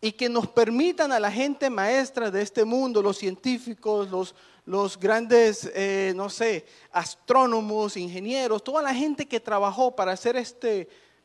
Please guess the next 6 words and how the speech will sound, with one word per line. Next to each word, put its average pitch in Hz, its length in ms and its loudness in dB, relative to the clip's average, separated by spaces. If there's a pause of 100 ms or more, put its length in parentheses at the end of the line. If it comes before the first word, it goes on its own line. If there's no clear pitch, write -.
(320)
gran 233 340 0
suceso 226 560 -4
posible, 165 800 -4 (1200)
ellos 302 400 0
tan 196 180 -4
solo 147 680 -2